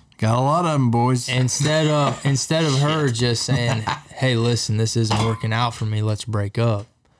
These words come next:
Speaker 2: Instead of her doing that, her mom, you get a, you get a text or a call from her mom and says, "Hey, so-and-so passed away. I'm really sorry."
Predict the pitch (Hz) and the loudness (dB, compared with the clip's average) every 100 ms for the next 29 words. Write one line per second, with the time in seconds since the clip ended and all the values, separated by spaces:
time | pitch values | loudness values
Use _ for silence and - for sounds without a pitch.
0 | _ _ _ - 117 - 123 113 120 104 | _ _ _ -2 -2 2 2 2 2 2
1 | 127 123 104 104 123 - - 131 120 113 | 0 2 0 0 -2 -8 -6 0 0 2
2 | 117 131 - - 127 156 147 127 117 110 | 2 0 -2 -6 -2 0 0 2 0 0
3 | 127 147 143 131 107 - 123 120 - 117 | -2 0 2 0 0 0 0 0 0 0
4 | 110 - 117 110 - 107 107 113 104 107 | 0 -2 -2 -2 -2 -6 -2 -2 -2 0
5 | 127 110 98 107 _ - 110 - 110 104 | 0 0 -2 -10 _ -8 -6 0 0 0
6 | 117 113 104 101 _ _ _ _ _ _ | 2 2 0 -4 _ _ _ _ _ _
7 | _ - 123 135 127 127 117 - 107 107 | _ -6 0 2 2 2 0 2 0 0
8 | - 101 101 101 101 101 104 104 110 - | -4 -6 -6 -4 -4 -2 -2 -4 -6 -8
9 | 113 113 113 | -8 -10 -12